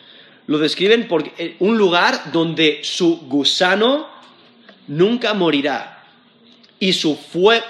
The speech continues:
ni su fuego se apagará. O sea, el fuego nunca se apagará. Está hablando de un castigo eterno. Eso es en Isaías sesenta y seis veinticuatro y en Marcos nueve cuarenta y ocho.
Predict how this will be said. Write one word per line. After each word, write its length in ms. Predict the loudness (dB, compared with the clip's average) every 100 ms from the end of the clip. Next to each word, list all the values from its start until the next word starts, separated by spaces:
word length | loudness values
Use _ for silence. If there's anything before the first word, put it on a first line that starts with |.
| -6
ni 540 | 0 4 6 4 -2 -14 -12
su 240 | -4 -2 -2
fuego 600 | 2 2 2 0 -2 -4
se 320 | -2 0 0
apagará. 840 | -6 -6 -4 -4 -4 -6 -12 -20 _ -4
O 40 |
sea, 160 | -2 -2
el 100 | -2
fuego 480 | -2 0 -2 -4 -20 -16
nunca 920 | -6 0 2 0 -4 -6 -6 -14 -20 _ _ _
se 360 | -8 -4 -4 -6
apagará. 480 | -10 -10 -8 -10 -10
Está 140 | -8
hablando 220 | -6 -4
de 60 | -4
un 100 | -6
castigo 580 | -10 -8 -6 -6 -8 -12 _ _ _ -18
eterno. 880 | -18 -18 -6 -4 -4 -8 -12 -14 -20 _ _ _ _
Eso 200 | -6 -4
es 80 | -2
en 100 | -2
Isaías 640 | -2 0 0 0 -4 -8 -14 -14
sesenta 480 | -6 -4 -2 -2 -4
y 60 | -4
seis 240 | -4 -4
veinticuatro 640 | -6 -6 -6 -4 -4 -6 -4
y 60 |
en 100 | -4
Marcos 460 | -2 -4 -4 -6 -4
nueve 560 | -2 0 -2 -2 -6 -12 -20 -2
cuarenta 440 | 0 0 -2 0
y 100 | 0
ocho. 280 | 0 -4